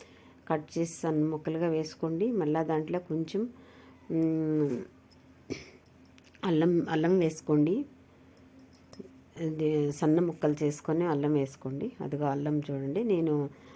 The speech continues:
మనం కొబ్బరి జూతాం కదా, అలా జువ్వేసేసి అదిగో ఇలా సన్నదిగా ఫైన్గా చేసుకొని గుజ్జు వేసుకున్నానండి.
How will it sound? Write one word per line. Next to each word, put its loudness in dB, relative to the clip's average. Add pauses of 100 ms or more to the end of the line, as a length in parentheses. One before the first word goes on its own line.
(240)
మనం 2
కొబ్బరి 0
జూతాం 0
కదా, 0
అలా 0
జువ్వేసేసి -2
అదిగో 0
ఇలా -4 (600)
సన్నదిగా 0 (220)
ఫైన్గా 2 (320)
చేసుకొని 0
గుజ్జు -4
వేసుకున్నానండి. -2